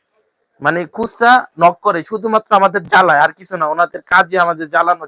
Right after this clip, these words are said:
যারা শুধু পাইকারি নিবেন তারা আমাদের সাথে যোগাযোগ করবেন, ওকে। এই যে আরেকটা ডিজাইন দেখুন, খুবই সুন্দর একটা ডিজাইন, ডিজাইনটা দেখুন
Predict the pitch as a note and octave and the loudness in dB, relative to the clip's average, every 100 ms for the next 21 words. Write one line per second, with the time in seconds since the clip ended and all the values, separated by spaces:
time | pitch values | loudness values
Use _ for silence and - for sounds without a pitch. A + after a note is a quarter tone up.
0 | D3+ F3+ F#3 - G3 F3+ F#3+ G3+ G#3+ G#3+ | 2 2 2 -2 -14 -4 -4 -2 -6 -6
1 | G#3 A3+ A#3 _ - F3+ F3 E3+ E3+ D#3+ | -8 -8 -10 _ -2 0 2 0 -4 -12
2 | C#3+ D3+ D3 D3 - - B2 C#3 F3 A#3+ | -12 -8 -6 -8 -12 -14 -12 -12 -8 -8
3 | - _ _ _ _ _ - D3 D3 C3 | -8 _ _ _ _ _ -4 0 0 2
4 | C3+ C#3 - C3 B2 A#2 A2+ C3+ C3+ F3+ | 2 2 -2 -6 -6 -8 -8 -8 -6 -4
5 | G3 F#3+ - F3 F3 E3 G#3 G#3+ G#3 - | -6 -8 -14 -10 -10 -8 -8 -8 -10 -14
6 | E3+ E3 D3+ C#3+ - G#2 G2+ - - _ | -10 -6 -6 -6 -10 -14 -18 -20 -20 _
7 | _ _ _ _ C#3 E3+ F#3+ F#3 F#3 F#3+ | _ _ _ _ -6 -4 -4 -4 -4 -4
8 | G#3+ | -6